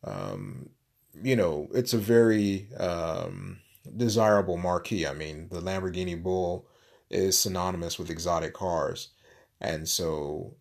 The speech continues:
you know, once you buy into the,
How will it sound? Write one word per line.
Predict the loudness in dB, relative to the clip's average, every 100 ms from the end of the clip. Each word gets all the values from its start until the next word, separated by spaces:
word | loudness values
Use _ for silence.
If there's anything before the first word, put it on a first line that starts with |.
| -14
you | -10
know, | -8 -8 -10 -16 _ _ _ _ _ _ _ -20 -18
once | -6 0 2 0
you | 0
buy | 4 6 6
into | 2 0 -4 -4 -4
the, | -4 -6 -6 -8